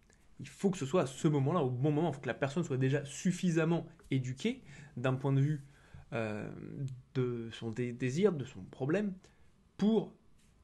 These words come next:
être pertinent pour elle à ce moment-là. Si tu lui parles directement de location courte durée dès le début, sans avoir identifié ses problématiques, ça va pas fonctionner. Imagine-toi si je viens de voir et je te dis, « Hop, hop, hop, hop, hop, hop.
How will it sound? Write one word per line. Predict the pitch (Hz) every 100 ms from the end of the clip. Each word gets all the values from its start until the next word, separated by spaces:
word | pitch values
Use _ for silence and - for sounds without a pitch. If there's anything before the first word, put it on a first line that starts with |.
| - - _
être | 135 135
pertinent | 139 - 160 180
pour | 143 151
elle |
à | 135
ce | 131
moment-là. | 113 - - _ - - - - -
Si | -
tu | 180 214
lui | 208
parles | 214 147
directement | 165 170 175 185
de | 160
location | 135 143 143
courte | 135 147 156
durée | 143 156
dès | 135 127 143
le | 139
début, | 139 139 151 - - - - - -
sans | - 139
avoir | 143 147
identifié | 139 131 131 139 - 147 - - - _ - - - - - -
ses | - 139
problématiques, | 131 113 127 -
ça | -
va | 131
pas | 156
fonctionner. | 185 143 123 120 - - -
Imagine-toi | 233 202 185 202
si | -
je | 123
viens | 135
de | 143
voir | 151
et |
je | 135 -
te | - 156
dis, « | 170
Hop, | 269 277 - -
hop, | 240 -
hop, | 233 -
hop, | 208 -
hop, | 185
hop. | -